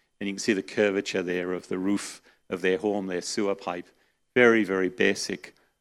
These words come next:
humble conditions. There's Johnny meeting his sponsor child.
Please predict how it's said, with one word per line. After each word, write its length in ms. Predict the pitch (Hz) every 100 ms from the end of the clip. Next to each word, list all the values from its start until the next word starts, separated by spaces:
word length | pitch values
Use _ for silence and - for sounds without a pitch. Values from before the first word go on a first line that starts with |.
| _
humble 420 | 101 92 90 90
conditions. 840 | 90 - 90 87 90 - 90 87 - _ _ _ _ _ _
There's 160 | - 82
Johnny 480 | - 98 95 95 - _ _ _
meeting 360 | 98 - 98 95
his 180 | 92 -
sponsor 380 | - 92 -
child. 420 | - 95 87 90